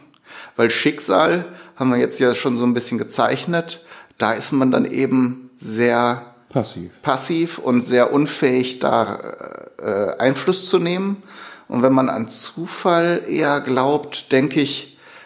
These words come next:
Speaker 1: kann man zwar auch von Schicksalsschlägen getroffen werden. Äh, witzig, dass das Wort jetzt irgendwie dann gerade jetzt nicht reinpasst auf diese Seite. Kann man halt von unglücklichen Ereignissen getroffen werden, aber sagt,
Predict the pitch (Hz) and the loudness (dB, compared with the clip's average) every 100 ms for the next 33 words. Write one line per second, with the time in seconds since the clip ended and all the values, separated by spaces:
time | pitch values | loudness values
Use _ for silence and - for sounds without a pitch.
0 | _ _ _ - - 127 131 127 - 117 | _ _ _ -10 -2 2 2 0 0 0
1 | 104 131 139 - 120 - 156 135 - 127 | 2 0 0 0 0 0 -4 -4 0 0
2 | 117 - - 127 120 120 110 107 - 139 | 2 -2 0 2 2 0 -4 -2 0 0
3 | - 170 175 175 190 214 226 - 120 107 | 0 0 2 2 0 -4 -6 -8 -6 -6
4 | - - 127 143 127 - 120 127 - 127 | -8 -2 0 2 -2 0 -2 -2 0 2
5 | 123 123 - 117 117 113 113 113 - - | 2 0 -6 -4 -4 -2 -4 -6 -16 -20
6 | - - _ - 120 117 110 113 117 117 | -20 -20 _ -2 0 2 2 2 2 0
7 | - 143 139 - 110 110 - 117 - - | 2 0 0 0 0 0 -2 -6 -4 -6
8 | 120 113 98 104 107 120 - - 135 123 | -6 -6 -2 -4 -4 -8 -8 0 2 4
9 | 135 - 131 165 160 160 - 131 131 120 | 2 2 0 2 2 2 -2 -2 2 4
10 | - 170 - - - 160 170 156 147 147 | 2 -4 -6 -8 -4 -4 -2 0 0 0
11 | 160 160 - - - - 123 143 113 110 | -6 -10 -18 -18 -10 -2 2 2 2 2
12 | 139 - | 0 -4